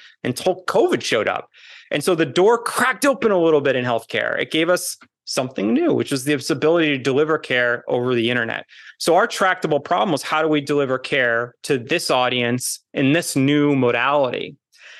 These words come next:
And then that becomes very tractable for a team, because you go say, "How, like, what the pieces of that are?" We need a video session, and we need to acquire customers. And then we need to, you know, we need to bring the evidence to that session so we can create a better outcome.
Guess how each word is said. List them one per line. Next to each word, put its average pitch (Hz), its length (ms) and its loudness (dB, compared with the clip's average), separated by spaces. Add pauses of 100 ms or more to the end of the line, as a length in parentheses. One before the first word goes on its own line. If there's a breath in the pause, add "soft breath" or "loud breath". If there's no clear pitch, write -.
(160 loud breath)
And 147 180 0
then 151 460 0 (200)
that 208 340 -2
becomes 180 340 -2
very 151 260 0
tractable 110 480 -4
for 104 180 -4
a 95 60 -8
team, - 300 -8 (160)
because 143 260 0
you 147 80 2
go 139 300 4
say, 127 380 0
"How, - 320 -2
like, 135 180 0
what - 280 0
the 135 60 -4
pieces 170 320 -2
of 156 100 2
that 175 160 2
are?" 117 100 2
We 113 80 0
need 117 180 0
a 131 60 0
video 147 280 2
session, 110 540 -4
and 120 180 -2
we 127 80 0
need 131 180 0
to 131 360 2
acquire 151 360 0
customers. 123 600 -2 (240 loud breath)
And 131 80 -2
then 127 80 0
we 135 140 2
need 131 80 0
to, - 120 -18
you 151 120 -2
know, 127 120 0
we 127 120 0
need 131 160 0
to 135 140 0
bring 139 460 0
the 143 100 0
evidence 131 480 -4
to 127 360 0 (140 loud breath)
that 123 200 -2
session 127 440 -2
so 131 100 -4
we 123 60 -2
can 123 120 -4
create 117 160 0
a 113 60 -4
better 110 320 0
outcome. - 480 -6